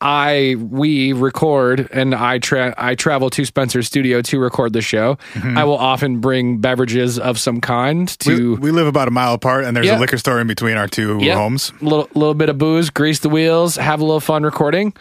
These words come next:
Speaker 1: And, uh, I'm at a, I'm at a liquor store near our houses,
Speaker 2: Mm-hmm.
Speaker 1: and it's empty except for the guy behind,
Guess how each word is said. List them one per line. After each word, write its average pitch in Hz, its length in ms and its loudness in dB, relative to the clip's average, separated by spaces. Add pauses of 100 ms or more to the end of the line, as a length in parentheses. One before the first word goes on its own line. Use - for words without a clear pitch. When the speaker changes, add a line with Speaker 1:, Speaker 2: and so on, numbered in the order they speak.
(520)
Speaker 1:
And, 170 300 2
uh, 165 300 2
I'm 160 160 0
at 185 160 0
a, 175 440 2 (160)
I'm 160 220 -2
at 175 240 -2
a 165 100 2
liquor 160 300 0
store 139 600 0
near 156 300 0
our 139 200 0
houses, 127 680 -2 (120)
Speaker 2:
Mm-hmm. 110 100 -4
Speaker 1:
and 147 440 2
it's 143 260 -4
empty 151 280 0
except 127 320 -2
for 135 80 -2
the 131 80 0
guy 117 560 0
behind, 123 1200 -2